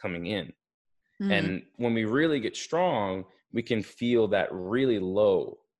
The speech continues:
Speaker 1: what
Speaker 2: Yeah.
Speaker 1: we call the horseshoe, which is the, like, that pubic area, 'cause we want all that to come in, because
Speaker 2: Yeah.
Speaker 1: that's going to serve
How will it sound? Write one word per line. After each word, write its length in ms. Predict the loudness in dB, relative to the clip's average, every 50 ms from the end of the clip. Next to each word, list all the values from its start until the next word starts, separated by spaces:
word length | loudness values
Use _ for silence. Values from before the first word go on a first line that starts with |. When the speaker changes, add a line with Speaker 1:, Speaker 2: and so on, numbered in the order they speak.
| _ _ _ _
Speaker 1:
what 200 | -6 -4 -2 0
Speaker 2:
Yeah. 140 | 0 0 0
Speaker 1:
we 60 | 0
call 320 | 2 2 2 2 0 -2 -4
the 80 | -6
horseshoe, 560 | -4 0 0 0 0 0 -2 -4 -6 -8 -14 -18 _
which 180 | -16 -14 -12 -12
is 140 | -12 -8 -6
the, 200 | -6 -6 -6 -6 -10 -16 -16 -14
like, 140 | -10 -6 -6
that 180 | -6 -6 -6
pubic 340 | -4 -4 -2 -2 -2 -2 -2
area, 280 | -4 -4 -4 -6 -8 -10
'cause 120 | -8 -6 -4
we 80 | -2
want 280 | 0 2 2 2 2 0 0
all 360 | 2 4 6 8 8 6 6 4
that 400 | 2 2 2 2 2 2 0 -4 -10 -20 -20 _ _ _
to 80 | -18 -16
come 320 | -4 -2 0 0 2 2
in, 200 | 0 0 0 -2 -6 -12 _ _ _ _
because 240 | -8 -2 2 2 2 2
Speaker 2:
Yeah. 60 | 2
Speaker 1:
that's 280 | 2 2 2 0 -2
going 240 | -2 0 2 2 0
to 140 | -2 -4 -4
serve 840 | -4 -4 -2 2 2 4 4 4 4 4 2 0 -2 -4 -6 -10 -16